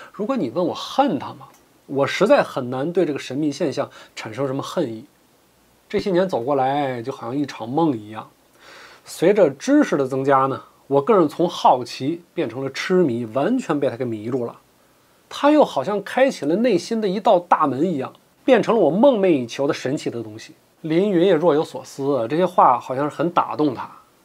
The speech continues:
俩人一起望着山下的灯火和天上的星海。这一天晚上吧，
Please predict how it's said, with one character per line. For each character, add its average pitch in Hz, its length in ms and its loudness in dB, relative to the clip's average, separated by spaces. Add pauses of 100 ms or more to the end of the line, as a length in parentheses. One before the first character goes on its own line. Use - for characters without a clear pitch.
(180)
俩 135 120 0
人 175 240 2
一 220 160 0
起 120 300 -8
望 147 180 2
着 135 80 -4
山 160 320 -2
下 165 100 0
的 135 120 -2
灯 175 280 2
火 143 180 -8
和 - 240 -8
天 156 300 -6
上 139 140 -6
的 113 60 -12
星 156 260 -6
海。 - 180 -12 (640)
这 254 120 -2
一 175 80 2
天 147 180 0
晚 127 160 -4
上 123 140 -16
吧， - 120 -20